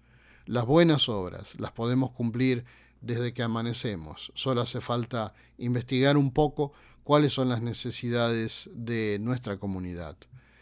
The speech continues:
en nuestra iglesia en primer lugar, luego en nuestra ciudad. Las personas que están al frente de la iglesia necesitan siempre una voz de aliento,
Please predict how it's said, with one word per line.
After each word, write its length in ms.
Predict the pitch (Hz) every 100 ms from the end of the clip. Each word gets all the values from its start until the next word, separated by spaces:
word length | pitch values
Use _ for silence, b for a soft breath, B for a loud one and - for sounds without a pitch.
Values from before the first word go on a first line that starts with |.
| b b
en 140 | 117
nuestra 320 | 127 143 131
iglesia 640 | 123 131 151 143 - 120 110
en 100 | 110
primer 280 | 117 113 110
lugar, 500 | 110 123 143 151 135 b b b
luego 340 | - 110 110
en 80 | 104
nuestra 300 | 101 98 95
ciudad. 460 | - 98 92 82 78 - b b
Las 140 | 123 107
personas 440 | 131 120 147 143
que 100 | 139
están 260 | 123 127 120
al 140 | 113
frente 400 | - 151 156 143
de 80 | 117
la 80 | 107
iglesia 420 | 110 127 - 104
necesitan 560 | 110 - 113 147 127
siempre 540 | 123 151 143 131 127 117 b b
una 280 | - 127 120
voz 440 | 120 165 160 - -
de 140 | 117
aliento, 640 | 110 131 123 95 85 85